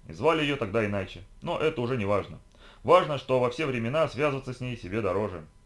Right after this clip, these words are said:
Видел, как она приголубила старину Дональда? Это ещё цветочки, поверь мне. Внешность маленькой девочки выбрана специально, чтобы ввести тебя в заблуждение, чтобы ты не подозревал об опасности.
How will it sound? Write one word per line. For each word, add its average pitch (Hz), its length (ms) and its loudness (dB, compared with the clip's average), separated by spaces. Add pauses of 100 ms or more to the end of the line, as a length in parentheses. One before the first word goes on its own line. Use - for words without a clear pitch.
(360)
Видел, 151 260 0
как 165 160 0
она 156 100 4
приголубила 123 520 4
старину 127 300 -2
Дональда? 95 500 -2 (200)
Это 170 220 -6
ещё 131 140 -6
цветочки, 117 500 -4
поверь 95 400 -2
мне. 80 200 -12 (540)
Внешность 156 480 -6
маленькой 151 400 0
девочки 160 360 -2
выбрана 135 360 -2
специально, 127 500 -2
чтобы 90 280 -8
ввести 95 340 -8
тебя 139 180 -4
в 127 60 -4
заблуждение, 107 680 -4
чтобы 73 280 -12
ты 120 140 -4
не 139 80 -4
подозревал 120 540 2
об 117 80 2
опасности. 98 600 -2